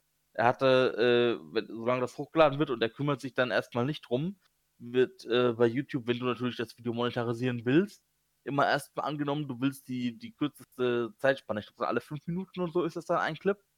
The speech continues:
Und, äh, das hat er eben auch manchmal übersehen, dann halt noch zu ändern. Und er hat sich jetzt dann dazu entschieden, äh, die Sachen nicht mehr zu monetarisieren, war, glaube ich, der letzte Stand, wenn ich das richtig weiß. Und, ähm, ja, gerade auf dem Handy, du schaust dir irgendwas nebenher an oder so oder bist irgendwie unterwegs,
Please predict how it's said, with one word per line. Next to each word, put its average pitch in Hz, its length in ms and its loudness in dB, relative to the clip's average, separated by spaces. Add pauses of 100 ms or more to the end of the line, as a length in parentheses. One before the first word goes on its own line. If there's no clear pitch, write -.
(380)
Und, 120 320 0
äh, 117 160 4
das 120 160 -2
hat 127 140 -6
er 131 80 4
eben 120 120 0
auch 117 80 4
manchmal 123 260 0
übersehen, 123 400 0
dann 120 240 0
halt 120 380 2
noch - 220 -6
zu - 120 -4
ändern. 135 460 2 (420)
Und 117 320 -4
er 110 120 2
hat 120 120 -2
sich 120 100 -4
jetzt 131 140 -2
dann 127 160 0
dazu 123 240 -2
entschieden, 135 640 -8
äh, 117 140 -4
die 120 100 -8
Sachen 123 320 -4
nicht 127 120 -10
mehr 143 100 -6
zu 123 100 -8
monetarisieren, 127 640 -4
war, 160 80 -2
glaube 156 200 -4
ich, 160 60 -14
der 160 120 0
letzte - 240 -6
Stand, 170 320 -8 (500)
wenn 143 80 -4
ich 135 40 -4
das 139 240 -4
richtig 147 260 -10
weiß. 143 400 0 (420)
Und, 123 420 -2
ähm, 110 380 -4
ja, 120 280 0
gerade 123 260 2
auf 120 80 -4
dem 117 120 -8
Handy, 131 180 -2
du 131 100 -6
schaust 123 260 -4
dir 123 60 0
irgendwas 120 240 -4
nebenher 120 320 -2
an 127 140 -2
oder 143 180 -2
so 139 100 -4
oder 131 140 -2
bist 117 260 -10
irgendwie 120 200 -8
unterwegs, 123 560 -4